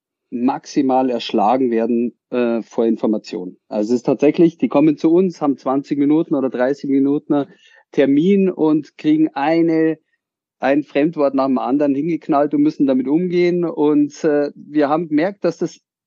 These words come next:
ein Problem ist. Für viele ist es so, es wäre besser, wenn sie sich nochmal danach oder davor tatsächlich auch mit diesem Thema beschäftigen könnten und sich dadurch perfekt auf den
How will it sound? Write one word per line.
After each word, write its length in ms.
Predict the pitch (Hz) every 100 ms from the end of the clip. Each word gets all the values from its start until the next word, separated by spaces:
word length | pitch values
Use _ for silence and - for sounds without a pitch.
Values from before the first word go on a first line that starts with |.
| _ _
ein 100 | 143
Problem 420 | - 151 156 165
ist. 260 | 202 - - 170
Für 320 | - 151 147
viele 320 | - 190 220
ist 160 | 190 165
es 120 | 165
so, 360 | - 170 196 196
es 260 | - 143
wäre 220 | 156 160 156
besser, 580 | 165 170 - 185 190 - _ _ _ _ _ -
wenn 200 | 151 156
sie 80 |
sich 180 | 156 160
nochmal 280 | 156 147 151
danach 640 | 135 127 120 131 180 -
oder 220 | - 143 131
davor 520 | 104 - 113 147 185
tatsächlich 520 | 175 170 170 190 165
auch 180 | 165 185 _ _ _ -
mit 300 | 147 175 -
diesem 240 | 170 156
Thema 260 | 170 160 151
beschäftigen 600 | 127 165 160 156 139 110
könnten 360 | 156 196 -
und 180 | 160 151
sich 180 | 151 -
dadurch 440 | 123 127 170 165 - _
perfekt 400 | - 135 156 151
auf 240 | - 135 -
den 500 | 135 127 127 127